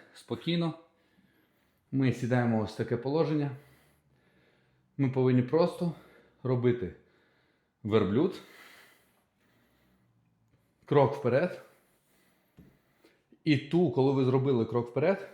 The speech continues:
ви бачите, я широкий крок зробив. Я роблю випад вперед, коліно відводжу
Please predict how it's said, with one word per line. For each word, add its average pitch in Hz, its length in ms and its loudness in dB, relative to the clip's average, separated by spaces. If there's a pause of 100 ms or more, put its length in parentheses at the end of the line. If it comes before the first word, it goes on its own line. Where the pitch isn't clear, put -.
(100)
ви 135 80 0
бачите, 123 340 -2
я 113 60 0
широкий 120 420 -4
крок 104 240 -4
зробив. 90 300 -10 (1200)
Я 143 280 6
роблю 139 300 6
випад 131 440 2
вперед, 180 480 -2 (1120)
коліно 160 560 4
відводжу 127 640 2